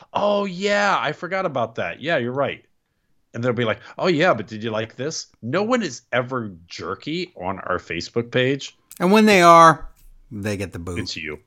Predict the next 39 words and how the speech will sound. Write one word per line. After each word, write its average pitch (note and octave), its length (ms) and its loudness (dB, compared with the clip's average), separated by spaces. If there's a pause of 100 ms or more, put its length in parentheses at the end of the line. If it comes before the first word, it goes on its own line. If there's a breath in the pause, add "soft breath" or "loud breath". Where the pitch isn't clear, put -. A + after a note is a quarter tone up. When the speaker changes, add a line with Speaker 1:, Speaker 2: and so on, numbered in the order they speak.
(100)
Speaker 2:
One E3 180 2
of E3 120 2
the, D#3 300 2
no, E3 580 10 (280 loud breath)
I D3+ 60 2
was E3+ 80 2
gonna F#3+ 140 2
say F#3+ 120 4
one D#3 200 4
of E3+ 80 2
the D#3+ 60 0
rules E3+ 360 2
on C#3 140 6
there A#2+ 140 0
is A#2+ 100 -4
don't B2 160 0
be, C3 100 0
in D3+ 220 0
fact, G#3+ 340 4
rule F3 180 2
number G3+ 220 2
one E3+ 260 4
when C3+ 120 6
you C3 40 6
join C3+ 180 4
the C3 60 4
group B2+ 200 2
is G#2+ 60 -8
don't A#2+ 160 -2
be A#2 100 -2
a G#2 40 -2
D-bag. G2 440 -4
You D#3+ 80 -2
get D#3 180 0
banned A#2 260 -2
for - 80 -8
being G#2 300 -6
a G2 60 -8
D-bag. A2+ 440 -4